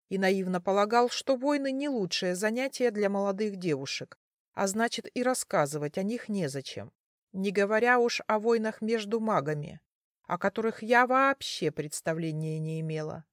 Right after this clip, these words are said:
И вот, когда была одержана блестящая победа, замок достался предкам мэтра Звездочета в награду за выдающиеся подвиги, закончил Вэл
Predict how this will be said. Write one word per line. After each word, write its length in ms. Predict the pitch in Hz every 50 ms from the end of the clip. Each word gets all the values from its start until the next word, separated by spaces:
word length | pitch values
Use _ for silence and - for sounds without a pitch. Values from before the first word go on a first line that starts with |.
| _ _ _ _ _ _ _ _ _ _ _ _ _ _ _ _ _
И 180 | - 208 220 220
вот, 220 | 214 233 208 -
когда 360 | - - 220 208 202 214 214
была 280 | 202 208 214 220 220 214
одержана 560 | 208 196 190 220 214 202 190 202 196 196 196
блестящая 680 | 185 196 208 - - - 214 208 196 - - - 202
победа, 540 | 190 - 220 214 208 240 262 262 262 269 262 _ _ _ _ _ -
замок 440 | 196 185 226 240 262 294 302 285
достался 560 | 233 247 202 - - 254 254 262 247 - 269 254
предкам 460 | - 240 233 240 240 - - 262 247
мэтра 420 | 240 233 226 226 226 - 240 233
Звездочета 840 | 208 208 220 226 220 208 220 226 220 - - 220 175 147 - 147 143 143 _ _ _ _ -
в 100 | - 160
награду 500 | 175 190 185 180 190 202 214 233 247 285
за 140 | 240 247 226
выдающиеся 880 | 208 202 185 190 190 202 226 226 - - - 226 220 214 - - 220
подвиги, 640 | _ - 202 170 156 160 160 160 151 160 160 165 - _ - - _ -
закончил 800 | - 175 185 208 202 - - 160 156 156 - - 170 175 185
Вэл 320 | 180 214 226 247 254 262